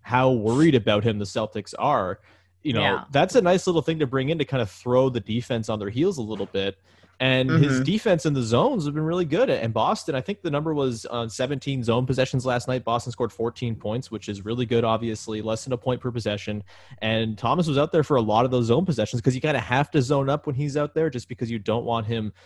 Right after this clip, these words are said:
Speaker 1: stuck in a situation where he's guarding someone one-on-one in space. But
Speaker 2: Yeah.
Speaker 1: he's so good positionally. And
Speaker 2: He's
Speaker 1: his
Speaker 2: smart,
Speaker 1: I Q is there.
Speaker 2: yeah.
Speaker 1: Yeah, like, he might just be a good defender based on his fundamentals alone, despite having absolutely no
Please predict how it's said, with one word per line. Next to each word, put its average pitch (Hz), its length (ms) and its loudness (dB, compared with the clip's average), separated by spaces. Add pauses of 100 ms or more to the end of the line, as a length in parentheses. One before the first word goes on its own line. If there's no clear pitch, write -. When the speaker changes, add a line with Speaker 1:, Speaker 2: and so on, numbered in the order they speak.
Speaker 1:
stuck - 360 -4
in 117 60 -4
a 110 40 -2
situation 110 600 -2
where 110 100 -2
he's 107 100 -2
guarding 107 300 -4
someone 110 340 -8
one-on-one 107 520 0
in 104 80 -6
space. 113 500 -8 (420)
But 131 340 4 (200)
Speaker 2:
Yeah. 147 260 2
Speaker 1:
he's 190 340 0
so 208 320 4
good 208 220 6
positionally. 123 840 -2 (360)
And 127 400 0
Speaker 2:
He's 123 120 0
Speaker 1:
his - 80 0
Speaker 2:
smart, 233 240 6
Speaker 1:
I 151 40 6
Q 233 100 0
is 233 100 0
there. 156 240 2
Speaker 2:
yeah. 226 160 2
Speaker 1:
Yeah, 156 80 4
like, 139 240 0
he 160 160 2
might 190 180 2
just 247 180 -2
be 208 100 -2
a 190 40 0
good 175 160 2
defender 160 400 -2
based 131 300 -4
on 143 80 -2
his 123 120 -2
fundamentals 131 520 -6
alone, 123 280 0
despite 117 320 -4
having 117 280 -2
absolutely 120 560 -4
no 113 560 2